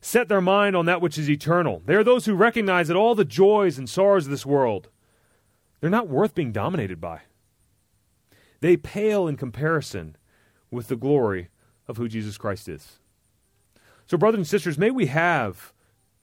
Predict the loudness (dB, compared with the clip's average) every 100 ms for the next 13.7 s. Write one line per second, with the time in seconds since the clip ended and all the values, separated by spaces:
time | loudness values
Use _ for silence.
0 | _ _ _ _ _ _ _ -2 -2 -2
1 | -8 -6 -2 0 -2 -4 -6 -8 -6 -2
2 | 0 0 -2 -6 -14 -20 _ -8 -2 0
3 | 0 -2 -2 -4 -4 -6 -8 -4 0 0
4 | 0 -4 -10 _ _ _ _ -4 -4 -6
5 | -10 -8 -4 0 0 -2 -6 -14 _ _
6 | _ _ -12 -10 -4 -4 -2 -6 -10 _
7 | _ _ -10 -6 -8 -2 0 0 -2 -8
8 | _ _ _ _ -12 -10 -10 -10 -12 -12
9 | -14 -20 -20 _ _ _ _ 0 2 0
10 | 0 0 2 0 0 -4 _ 2 4 4
11 | 2 2 4 2 2 2 4 4 0 -4
12 | 2 2 4 2 0 0 -2 -2 -2 0
13 | -2 -4 -4 -4 -4 -8